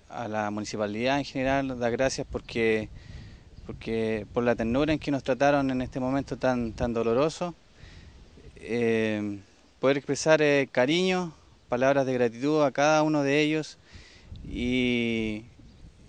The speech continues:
y, y así es más llevadero nuestro dolor en este momento, todavía hay tristeza,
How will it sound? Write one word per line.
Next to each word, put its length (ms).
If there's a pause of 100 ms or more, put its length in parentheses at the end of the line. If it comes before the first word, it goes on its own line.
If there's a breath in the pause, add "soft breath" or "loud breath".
(380)
y, 360 (240)
y 160
así 280
es 100
más 180
llevadero 800
nuestro 360
dolor 280
en 100
este 160
momento, 440
todavía 300
hay 60
tristeza, 600